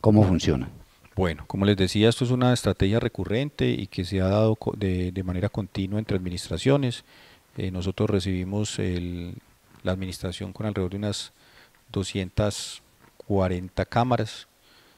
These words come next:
Speaker 2: en funcionamiento. Hoy el municipio cuenta con trescientas diez cámaras funcionando. Se ha hecho también un tema de renovación tecnológica. Se han camba-, han, han cambiado las cámaras que son,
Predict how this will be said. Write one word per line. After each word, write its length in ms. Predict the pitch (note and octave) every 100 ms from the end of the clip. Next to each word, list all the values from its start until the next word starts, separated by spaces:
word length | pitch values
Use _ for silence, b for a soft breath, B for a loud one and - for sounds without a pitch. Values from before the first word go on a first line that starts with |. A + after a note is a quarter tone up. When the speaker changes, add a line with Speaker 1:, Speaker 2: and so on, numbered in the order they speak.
| b -
Speaker 2:
en 140 | F#2
funcionamiento. 880 | G2 F2 F2 F2 A#2 C3 - A2 -
Hoy 260 | G#2+ G2 G2+
el 80 | A2
municipio 380 | G2 F2 - G#2
cuenta 260 | G#2+ A2
con 160 | - G2
trescientas 640 | - F2+ G2+ F#2+ - G#2+
diez 220 | G#2+ G2+
cámaras 360 | - A2 G#2+ F#2+
funcionando. 760 | F#2 F2 F2 G2 C#3 C3 A#2+ - b b b -
Se 160 | -
ha 80 | F#2+
hecho 160 | - G#2+
también 280 | G2 F#2
un 80 | G2
tema 320 | - G#2+ G#2+
de 60 | G2+
renovación 600 | F#2+ F#2+ F2+ F2+ G2+ F#2+
tecnológica. 840 | - G2+ F#2 F#2 B2 B2+ - A#2+ A#2+ b b b -
Se 120 | -
han 100 | F#2+
camba-, 460 | - G#2 G2+ G#2 G#2
han, 320 | A2 G2+ G#2
han 100 | G2+
cambiado 380 | F#2 G#2+ G#2+ G#2
las 180 | G2 -
cámaras 380 | G2+ F#2+ G#2 -
que 100 | F#2+
son, 320 | F#2+ F#2